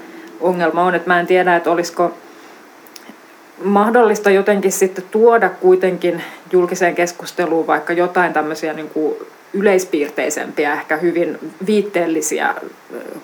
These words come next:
kuvamateriaaleja, vaikka joten, että mi-, miten asiat vois asettua. Tai jotenkin silleen, että siitä saisi sitten helpommin, helpommin otteen, vaikka ei olisikaan mikään rakennusalan tai, tai kuntapolitiikan ammattilainen. Et jotenkin semmoista,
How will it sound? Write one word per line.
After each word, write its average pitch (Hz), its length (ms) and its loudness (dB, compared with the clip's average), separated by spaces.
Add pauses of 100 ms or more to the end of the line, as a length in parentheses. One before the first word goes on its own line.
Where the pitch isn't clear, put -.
kuvamateriaaleja, 147 1120 -2
vaikka 156 240 -2
joten, 160 220 -2
että 151 120 -10
mi-, 175 180 -6
miten 180 480 -2 (120)
asiat - 460 -8
vois - 320 -8
asettua. 151 420 -4
Tai 180 180 2
jotenkin 196 280 0
silleen, 165 300 -2
että 156 120 -6
siitä 160 220 -2
saisi 151 220 -2
sitten 160 300 -8 (440)
helpommin, 170 520 2
helpommin 180 460 0
otteen, 170 480 -2
vaikka 151 300 -2
ei 151 60 0
olisikaan 151 440 -4
mikään 143 340 -4 (340)
rakennusalan 151 720 -4
tai, 147 360 0
tai 147 140 -4
kuntapolitiikan 151 840 -4
ammattilainen. - 840 -6
Et - 140 -8
jotenkin 156 500 -4 (380)
semmoista, 151 540 -4